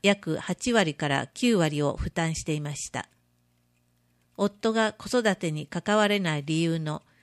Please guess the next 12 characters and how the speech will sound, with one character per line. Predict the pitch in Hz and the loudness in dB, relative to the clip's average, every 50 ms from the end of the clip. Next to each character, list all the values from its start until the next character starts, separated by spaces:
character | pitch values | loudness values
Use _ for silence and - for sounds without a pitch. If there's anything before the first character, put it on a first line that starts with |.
| _ _ _ _ - | _ _ _ _ -2
約 | 196 214 208 - - 175 160 | 0 0 0 0 -2 -4 -4
八 | 127 - 180 - - 233 220 | -2 -4 -6 -4 -2 2 4
割 | 208 180 160 151 | 4 4 2 2
が | 151 143 143 160 _ _ _ _ _ _ - | -2 -2 -4 -4 _ _ _ _ _ _ -12
仕 | - - 208 | -6 -4 0
事 | 196 233 226 - 220 | 2 2 2 2 0
が | 196 202 190 | 0 2 0
忙 | - 196 - - 220 208 208 196 | 0 -2 -4 -4 -2 0 0 -2
し | - - - 196 165 | -2 -4 -4 -4 -4
い | |
か | - - 135 135 | -4 -4 -6 -4
ら、 | 135 - | -4 -4